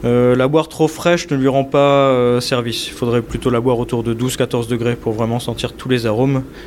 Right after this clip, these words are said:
Et elle a une, euh, un nez, euh, qui est un petit peu complexe et qui demande à, à s'y attarder un peu. En fin de nez, on sent un petit peu, ou en deuxième nez, on sent les, les arômes de fruits rouges.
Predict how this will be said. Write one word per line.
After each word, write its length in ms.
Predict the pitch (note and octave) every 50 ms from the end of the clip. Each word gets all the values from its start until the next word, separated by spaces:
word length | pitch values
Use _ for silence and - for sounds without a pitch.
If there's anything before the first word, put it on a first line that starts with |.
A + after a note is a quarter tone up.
| - - -
Et 100 | B2 B2+
elle 240 | C3+ C3 B2+ B2+
a 40 | B2+
une, 160 | B2+ B2+ B2+
euh, 680 | B2 A#2+ A#2 A2+ A2 A2+ A2+ A2 A2 A2 A2 A2 A2 A2 A2+ - - - F2+ E2+ D#2+ D2 D#2 - - - - A1 - - - - -
un 120 | D3 C3+ B2+
nez, 300 | B2+ C#3 C#3 C#3+ C#3+ C3+
euh, 320 | B2 A#2 A#2 A#2 A#2 A#2 A2+ -
qui 100 | - A#2+
est 40 |
un 80 | A#2 B2
petit 120 | A#2 -
peu 140 | C3 D3 D3+
complexe 560 | - C#3+ C#3 A#2+ C3+ C#3 C#3+ C#3+ - - - -
et 40 | A#2+
qui 140 | A#2 - B2+
demande 200 | B2+ B2+ B2 A#2+
à, 300 | A2+ A2 A2 A2 A2 A2
à 100 | A2+ A2+
s'y 160 | - - -
attarder 340 | A2+ A2+ A2+ A2+ A2 A#2 A2+
un 80 | A2 G#2+
peu. 180 | - A2 B2+ D3 - - - - - - - - - - - -
En 160 | - C3+ C3
fin 240 | B2 - - C#3+ C#3+
de 100 | C#3 C3
nez, 260 | D3 D3+ D3+ D#3 D#3+
on 160 | D#3 C#3+ C#3 C3+
sent 180 | - - D3+
un 180 | C#3+ C#3 C3+ C3
petit 160 | C3+ - C3
peu, 140 | C3 - C#3
ou 200 | C3+ B2+ A#2+ A#2+
en 100 | B2+ B2
deuxième 420 | A#2+ B2+ B2 A#2+ B2+ A#2+ B2+ C3
nez, 180 | C3 C3 C3+ C#3
on 120 | B2+ A#2+
sent 180 | - - C3+ C3 C3
les, 240 | C3 B2 B2 B2
les 220 | A#2+ B2 A#2+ A#2 B2+
arômes 300 | B2 B2 C3 B2+ C3+ B2
de 120 | A#2+ A#2+
fruits 240 | A#2 - - - C3+
rouges. 320 | A#2 C3 C3+ B2 A#2 A#2